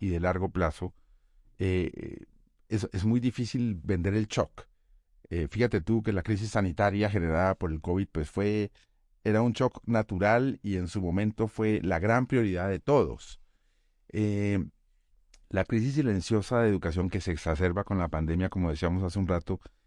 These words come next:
es mucho más compleja en el sentido de que es de largo plazo,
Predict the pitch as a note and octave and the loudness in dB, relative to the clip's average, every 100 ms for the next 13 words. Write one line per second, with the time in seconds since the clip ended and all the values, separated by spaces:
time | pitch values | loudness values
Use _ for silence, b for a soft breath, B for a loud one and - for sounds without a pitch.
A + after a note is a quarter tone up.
0 | _ - G2+ A#2+ A2+ A#2+ A2 G#2 - A2 | _ -4 0 2 0 0 0 0 -2 -4
1 | G2+ G#2 F2 F#2+ F2+ - D2+ F2+ F2 E2+ | 0 0 0 0 0 -2 -2 0 0 0
2 | D#2+ D2+ D2+ D2+ F#2+ F#2+ F2+ G2 F#2+ | 0 -2 -4 -4 2 2 0 -4 -6